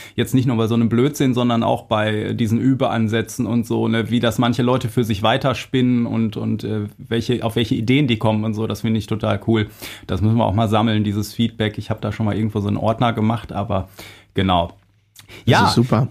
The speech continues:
Speaker 2: Das ist super.
Speaker 1: Ähm,
Speaker 2: Ja.
Speaker 1: <clears throat> genau, nee, Aktien stehen super, ähm, äh, gerade, äh, äh, genau, bin so, ähm,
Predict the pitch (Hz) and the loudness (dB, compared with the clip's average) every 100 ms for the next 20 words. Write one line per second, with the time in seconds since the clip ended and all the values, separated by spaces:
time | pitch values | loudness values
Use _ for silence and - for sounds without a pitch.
0 | _ _ 110 131 - 131 175 170 160 - | _ _ -8 -8 -6 0 2 2 0 -2
1 | - - 160 147 214 135 113 165 120 - | -2 -2 0 2 2 2 0 0 -2 -2
2 | 170 - 185 - 160 151 233 233 214 202 | -4 -2 -2 2 2 2 0 2 2 0
3 | - 156 160 156 139 139 143 139 120 131 | 0 0 0 0 0 0 0 0 2 0
4 | 151 147 139 - 127 127 123 - 117 110 | 0 0 -2 -2 -2 -2 -2 -4 -6 -6
5 | 101 - 101 104 101 104 113 - 123 117 | -8 -10 -12 -12 -10 -10 -8 -2 2 2
6 | 110 107 120 120 120 110 107 107 107 | 2 2 0 0 0 0 0 0 0